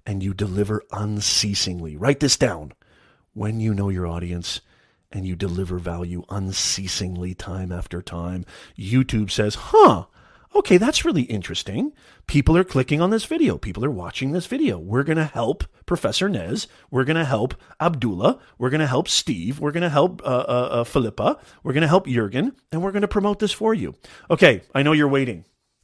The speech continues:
I know you're waiting. Steve says something really powerful. It's basically giving yourself free arrogance. Yeah, it is. Okay, Abdullah, are you ready? I wanna know if Abdullah's ready more than anybody. Here's the number one metric.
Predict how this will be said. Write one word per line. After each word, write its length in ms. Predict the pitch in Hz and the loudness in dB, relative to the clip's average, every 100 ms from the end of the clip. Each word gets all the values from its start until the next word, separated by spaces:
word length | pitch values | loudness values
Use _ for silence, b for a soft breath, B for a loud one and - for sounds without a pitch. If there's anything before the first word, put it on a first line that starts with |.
| _ _ _ _ _ _ _ _ _ _ b b b b b b b b b - | _ _ _ _ _ _ _ _ _ _ b b b b b b b b b -6
I 140 | 127 | -4
know 280 | 127 143 151 | -2 0 0
you're 160 | 143 131 | 0 0
waiting. 360 | 127 120 87 | 2 0 -2
Steve 360 | - - 175 175 | -4 2 2 4
says 180 | 175 - | 2 4
something 300 | 160 160 143 | 2 4 4
really 200 | 147 135 | 4 6
powerful. 460 | 139 123 117 95 | 4 4 4 0
It's 120 | 90 | -4
basically 420 | - 143 151 151 131 | 2 2 2 0 0
giving 260 | 127 131 | 2 2
yourself 360 | 123 117 123 113 | 0 2 0 0
free 240 | - 123 | -2 -2
arrogance. 640 | 113 110 98 85 80 - - | 0 -2 -2 -6 -12 -12 -4
Yeah, 220 | 117 98 | -2 -2
it 80 | 95 | -4
is. 300 | 78 - - _ b b b b | -10 -14 -18 _ b b b b
Okay, 260 | 175 202 147 | 8 10 10
Abdullah, 420 | 156 151 202 170 | 8 12 12 12
are 60 | |
you 160 | 156 262 | 12 12
ready? 320 | 220 202 208 | 12 10 10
I 80 | 180 | 8
wanna 180 | 262 233 | 10 10
know 80 | 190 | 8
if 80 | |
Abdullah's 600 | - 143 123 156 139 120 | 10 8 10 12 12 10
ready 220 | 113 92 85 | 2 0 0
more 200 | 131 135 | 0 2
than 120 | 127 | 0
anybody. 360 | 127 104 80 | -2 -4 -8
Here's 260 | 78 147 180 | 0 2 4
the 60 | 190 | 4
number 240 | 190 180 | 4 4
one 200 | 165 156 | 4 2
metric. 420 | 143 - - - | 0 -2 -8 -12